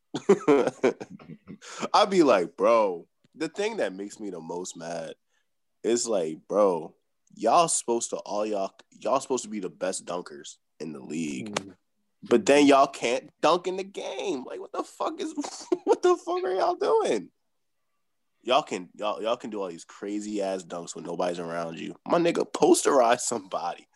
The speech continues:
Speaker 1: Now, Aaron Gordon does have his fair share of posters.
Speaker 2: Yeah.
Speaker 1: He does. He definitely does. But damn it, if all you gonna do is dunk, my nigga, go out there and dunk.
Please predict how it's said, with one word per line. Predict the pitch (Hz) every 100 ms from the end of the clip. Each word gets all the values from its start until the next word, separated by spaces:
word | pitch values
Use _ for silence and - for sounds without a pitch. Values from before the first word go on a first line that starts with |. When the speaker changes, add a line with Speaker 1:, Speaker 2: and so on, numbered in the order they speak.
| _ -
Speaker 1:
Now, | 117
Aaron | - 139 151 131
Gordon | 123 120 92
does | 90 90
have | 101 95
his | 90 -
fair | 85 82
share | - 85 82
of |
posters. | - 82 82 - - - _ _ _ _ _ _
Speaker 2:
Yeah. | 117 107
Speaker 1:
He | 87
does. | 98 95 85 73
He | 85
definitely | 92 92 - 92 90
does. | 78 82 82 - - - - - - - _
But | 101 80
damn | 107 127 139
it, | 135
if | 127
all | 73 123
you | 135
gonna | 131 123
do | 127
is | 104
dunk, | 80 107 104
my | 98
nigga, | 95 87 82
go | - 95
out | 113
there | 117 110
and | 95
dunk. | 98 92